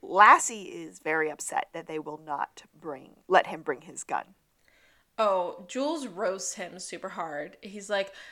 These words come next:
Speaker 2: "I'll, I'll, I'll get one, maybe at the hotel." And she's like, "Yeah, in the gift shop, where they definitely have a nine millimeter Luger."
Speaker 1: He thanks her very, very much for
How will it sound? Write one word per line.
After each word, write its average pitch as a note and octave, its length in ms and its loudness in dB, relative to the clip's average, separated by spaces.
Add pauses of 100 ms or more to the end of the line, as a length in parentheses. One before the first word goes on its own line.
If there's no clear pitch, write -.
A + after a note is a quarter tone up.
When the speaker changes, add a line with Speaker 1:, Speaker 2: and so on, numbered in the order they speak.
Speaker 2:
"I'll, A#3+ 280 2
I'll, B3+ 440 2
I'll C4 120 6
get C#4+ 160 6
one, B3+ 180 6
maybe C4+ 220 6
at B3+ 100 6
the B3+ 80 6
hotel." A#3 400 6
And G3 100 2
she's B3 160 -4
like, C4+ 220 4
"Yeah, D#4+ 380 8
in A#3 140 -2
the B3 60 -2
gift C#4+ 280 -4
shop, D#3 320 2
where G#3+ 120 2
they A3 300 -2
definitely A3+ 500 0
have G#3 220 0
a G3+ 60 -6
nine G3 200 0
millimeter G3 460 -2
Luger." - 480 -10 (220)
Speaker 1:
He G#3 340 -10 (220)
thanks A3 340 -2
her E3+ 520 -4 (680)
very, E3+ 400 0 (160)
very E3 300 2
much D3 400 -2
for D#3 640 -2